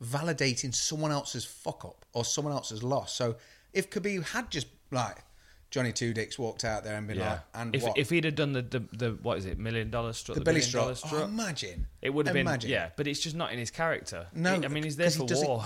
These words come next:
Speaker 1: but that's it, 'cause he's a military experiment. He doesn't get,
Speaker 2: <laughs>
Speaker 1: he d-,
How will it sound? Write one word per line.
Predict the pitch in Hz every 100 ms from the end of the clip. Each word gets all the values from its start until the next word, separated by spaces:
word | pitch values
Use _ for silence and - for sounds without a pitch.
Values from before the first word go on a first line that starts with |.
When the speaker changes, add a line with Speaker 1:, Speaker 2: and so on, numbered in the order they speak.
| - -
Speaker 1:
but | 117
that's | 185 - 202
it, | 165 -
'cause | - 139
he's | 147
a | 160
military | 156 131 110 - 110
experiment. | - - 87 139 104
He | 127 160
doesn't | 185 180 - - -
get, | 175 143 139 - 131 -
Speaker 2:
<laughs> | 123
Speaker 1:
he | -
d-, | 151